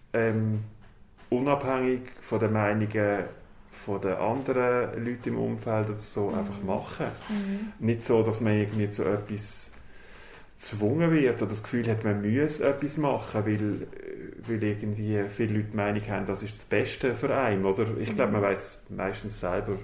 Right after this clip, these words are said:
Speaker 2: Mhm.
Speaker 1: was für
Speaker 2: Mhm.
Speaker 1: einen passt und, und ich find, man soll das auch machen. Also.
Speaker 2: Mhm. Ja, also gerade in der heutigen Zeit, wo doch Frauen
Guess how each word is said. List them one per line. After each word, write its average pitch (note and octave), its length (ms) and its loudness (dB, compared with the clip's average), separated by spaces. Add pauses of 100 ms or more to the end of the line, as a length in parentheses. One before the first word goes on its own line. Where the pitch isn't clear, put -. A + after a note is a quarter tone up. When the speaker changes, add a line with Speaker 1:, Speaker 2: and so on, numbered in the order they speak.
(140)
Speaker 2:
Mhm. B3 380 -2 (260)
Speaker 1:
was G2 180 -2
für A#2 140 -2
Speaker 2:
Mhm. G#2 60 4
Speaker 1:
einen G2+ 180 2
passt G2 380 0
und, F#2+ 140 -2 (140)
und F#2 140 -6 (120)
ich - 120 -8
find, F#2+ 260 -4
man G2 80 -2
soll F#2+ 220 -2
das F#2 160 -4
auch F2+ 120 -4
machen. F#2 320 -10
Also. G#2+ 140 -8
Speaker 2:
Mhm. G#3 420 -4 (1000)
Ja, A#3 240 -2 (380)
also A#3 200 0
gerade A#3 240 2
in G#3+ 60 0
der G#3 100 2
heutigen A3+ 460 -2
Zeit, C#4 260 -6
wo A3+ 120 0
doch A3+ 180 -4
Frauen G#3 540 0